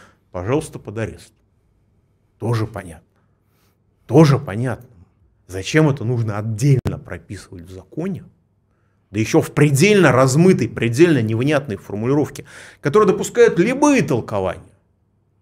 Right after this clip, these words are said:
Ну что, мы разжигаем ненависть к государству внутри страны? Это является основой государственной политики. Завести сюда миллионы мигрантов, которые не хотят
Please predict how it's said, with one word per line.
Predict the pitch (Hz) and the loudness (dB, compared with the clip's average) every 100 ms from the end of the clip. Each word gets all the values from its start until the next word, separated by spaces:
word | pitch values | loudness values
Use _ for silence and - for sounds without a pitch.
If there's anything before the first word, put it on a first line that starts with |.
| _ _ _ _ _ _ _ _ _ _ _ | _ _ _ _ _ _ _ _ _ _ _
Ну | 107 | -18
что, | - | -14
мы | 90 | -10
разжигаем | 101 101 107 120 131 131 123 120 113 | -8 -6 -4 0 2 2 -2 -4 -4
ненависть | 120 127 117 107 | -2 -2 -2 -4
к | |
государству | 110 - 131 131 - | -8 -6 -4 -4 -6
внутри | 120 120 123 | -10 -8 -12
страны? | 123 135 160 226 - _ _ | -10 -8 -6 -8 -12 _ _
Это | - - - - _ _ | -6 -4 -4 -8 _ _
является | 131 135 117 120 | 4 6 4 0
основой | 117 131 107 | -4 -2 -2
государственной | 98 - 110 101 - 95 | -4 -8 -6 -6 -8 -10
политики. | 113 98 - | -8 -8 -8
Завести | 98 120 165 170 190 | 0 4 4 2 -4
сюда | - 139 131 107 - - _ _ _ _ _ _ | -2 0 2 2 0 -18 _ _ _ _ _ _
миллионы | 120 139 139 117 98 | 4 6 8 6 0
мигрантов, | 90 101 95 95 180 - | -6 -4 -4 -4 -12 -12
которые | - 165 160 | -8 -2 4
не | 139 185 | 6 6
хотят | 233 220 196 175 - | 4 0 0 -2 -6